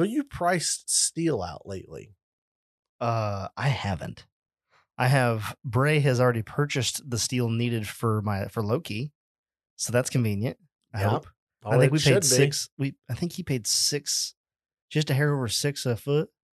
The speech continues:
Speaker 2: What
Speaker 1: I
Speaker 2: is it
Speaker 1: got
Speaker 2: now?
Speaker 1: a quote last week
Speaker 2: From Alro?
Speaker 1: from Alro.
Speaker 2: Mm-hmm.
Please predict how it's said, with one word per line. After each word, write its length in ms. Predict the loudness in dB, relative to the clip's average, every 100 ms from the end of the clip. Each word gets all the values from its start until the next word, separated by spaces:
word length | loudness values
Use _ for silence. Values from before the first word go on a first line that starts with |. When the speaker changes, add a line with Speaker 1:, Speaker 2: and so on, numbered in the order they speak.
| _ _ _ _ _ _ _ _
Speaker 2:
What 100 | 0
Speaker 1:
I 20 | 4
Speaker 2:
is 40 |
it 20 |
Speaker 1:
got 100 | 6
Speaker 2:
now? 60 | 6
Speaker 1:
a 40 |
quote 540 | 4 -2 2 4 4 -2
last 500 | -4 0 0 0 -2
week 360 | -4 -6 -8 -16 _ _ _ _ _ _ -20 -4
Speaker 2:
From 120 | -2
Alro? 400 | 2 2 0 -2 _ _
Speaker 1:
from 120 | -6 0
Alro. 440 | 2 0 -2 -4
Speaker 2:
Mm-hmm. 300 | -2 0